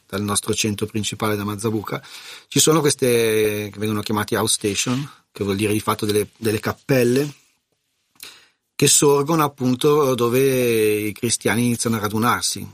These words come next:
Di solito all'inizio no, ovviamente non c'è nessuna chiesa. Eh, ci è cap-, mi è capitato di andare in comunità per alcuni anni celebrando appunto nelle scuole, no?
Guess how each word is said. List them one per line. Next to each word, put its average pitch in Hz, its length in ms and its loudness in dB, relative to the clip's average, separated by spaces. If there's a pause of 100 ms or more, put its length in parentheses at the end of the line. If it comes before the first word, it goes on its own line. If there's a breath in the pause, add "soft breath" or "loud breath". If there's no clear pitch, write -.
Di 117 200 0
solito 156 400 2
all'inizio 120 440 0
no, 101 160 -6
ovviamente 110 360 -2
non 101 120 -2
c'è 120 160 -2
nessuna 117 360 0
chiesa. 110 500 0 (680 soft breath)
Eh, 52 420 -8 (140)
ci - 160 -4
è 107 40 -8
cap-, - 220 -14
mi 113 140 0
è 107 40 0
capitato 107 560 -2
di 101 260 -2
andare 101 280 -2
in 110 80 0
comunità 110 540 0
per 107 160 -6
alcuni 120 380 0
anni 107 280 0
celebrando 107 520 0
appunto 104 320 -4
nelle 98 200 -2
scuole, 95 440 -2
no? 101 200 -14